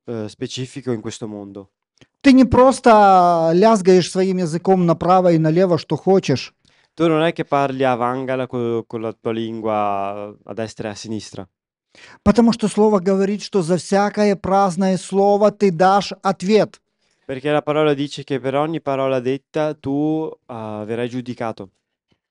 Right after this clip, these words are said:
Speaker 2: Ты думаешь, ты там где-то с подружкой пошушукалась?
Speaker 1: Tu pensi che con la tua amichetta hai chiacchierato un po'?
Speaker 2: И никто этого не видит.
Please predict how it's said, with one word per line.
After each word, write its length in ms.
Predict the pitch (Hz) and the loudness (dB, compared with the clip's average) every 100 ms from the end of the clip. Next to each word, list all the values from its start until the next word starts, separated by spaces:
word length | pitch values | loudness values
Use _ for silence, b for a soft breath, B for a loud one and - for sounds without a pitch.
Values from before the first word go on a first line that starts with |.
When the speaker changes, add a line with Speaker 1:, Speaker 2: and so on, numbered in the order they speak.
| _ _ _ _ _ | _ _ _ _ _
Speaker 2:
Ты 100 | 285 | 2
думаешь, 360 | 277 311 277 247 | 4 6 8 6
ты 140 | 285 | 4
там 180 | 254 247 | 4 6
где-то 560 | 233 240 233 214 196 190 | 6 6 6 6 6 4
с 60 | - | 0
подружкой 500 | 208 202 240 - 196 | -4 -4 -6 -4 -2
пошушукалась? 920 | 202 214 - 220 202 190 180 - - _ _ _ _ _ _ | -2 -4 -8 -2 4 6 4 0 -16 _ _ _ _ _ _
Speaker 1:
Tu 100 | 151 | -6
pensi 400 | 143 156 147 147 | -4 -4 -4 -8
che 240 | 139 139 127 | -4 -2 -2
con 100 | 135 | -2
la 100 | 123 | -4
tua 120 | 135 | -4
amichetta 460 | 127 123 135 - 131 | -10 -10 -12 -6 -4
hai 960 | 127 127 120 120 117 110 110 107 104 _ | -2 -4 -6 -8 -8 -8 -10 -10 -12 _
chiacchierato 480 | - 107 113 110 120 | -20 -14 -12 -12 -14
un 100 | 110 | -16
po'? 200 | 110 107 _ _ - | -18 -20 _ _ 2
Speaker 2:
И 100 | 185 | 4
никто 400 | 202 202 202 190 | 4 4 4 4
этого 280 | 180 185 175 | 4 2 2
не 200 | 175 175 | 2 0
видит. 480 | 180 165 156 - | 0 2 0 -2